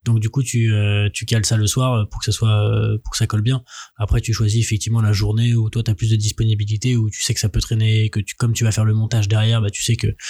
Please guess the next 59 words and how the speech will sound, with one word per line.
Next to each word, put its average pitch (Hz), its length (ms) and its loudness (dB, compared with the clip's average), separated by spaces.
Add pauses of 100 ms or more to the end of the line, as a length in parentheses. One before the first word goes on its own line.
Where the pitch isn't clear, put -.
(240)
t'as 117 100 -2
rien 113 160 2
de 110 60 0
prévu, 120 360 0
bah, 104 140 -2
tu - 120 -8
cales 107 180 0
tout 117 100 -4
ça. 120 240 0 (440)
Euh, 101 180 -2
comme 120 220 0
t'as 120 100 0
pas 120 160 0
d'attache, 120 460 0
euh, 113 120 2
sur 113 220 -2
place, 131 380 0
que, 120 100 -2
euh, 110 460 2 (100)
t'as 113 120 0
tes 120 120 -2
cours, 131 240 -2
mais 123 80 0
que 117 60 -2
t'as 117 100 -4
pas 113 140 -2
prévu 117 220 0
de 113 40 -2
voyager 117 340 2
sur, 113 320 0
euh, 107 40 2
certaines 107 320 0
semaines, 131 320 0
bah, 107 100 0
tu 101 100 -8
sais 123 140 0
que 113 200 0
tu - 140 -10
fais 117 120 0
un 110 80 4
peu - 100 -4
ce - 80 -4
que 117 60 0
tu 110 160 -4
veux, 117 260 2
euh, 104 120 0 (760)
avant 107 180 2
d'aller 110 220 2
à 107 60 2
faire - 180 -4
ton 110 100 0
sport 117 260 0
le, 107 280 2
le, 107 260 2
en 110 60 0
fin 107 160 -2
de - 20 -2
journée, 110 240 2
mais 110 240 0